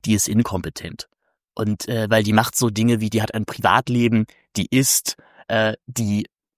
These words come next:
vergisst auch mal Dinge und, äh, hat, da kommt dann, glaub ich, dieser komische Slawismus schon wieder auch irgendwie daher, hat schon wieder auch so dieses merkwürdig Exotische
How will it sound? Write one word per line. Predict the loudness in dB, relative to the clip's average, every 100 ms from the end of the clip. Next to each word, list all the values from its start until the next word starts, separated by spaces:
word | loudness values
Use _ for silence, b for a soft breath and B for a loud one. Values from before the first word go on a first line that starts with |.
| _ _ -4
vergisst | 0 2 2 2
auch | 2 4
mal | 2
Dinge | 4 2 2 0
und, | -2 -4 -6 -6
äh, | -4 -2 -2 -6 _ _ _ _ _ _ _
hat, | -4 -4 _ -6
da | 0 0
kommt | 0 -2
dann, | 2
glaub | 2 0
ich, |
dieser | 0 0
komische | 2 0 0
Slawismus | 2 2 2 0 0 0 0
schon | 2
wieder | 4 2
auch | 0 -2
irgendwie | -4 0
daher, | 0 2 2
hat | 2
schon | 0 -2
wieder | 0 -2
auch | -2
so | -2
dieses | -2 -2 2
merkwürdig | 4 4 2 0 -2 -4
Exotische | -4 -4 0 0 0 -2 -4 0 0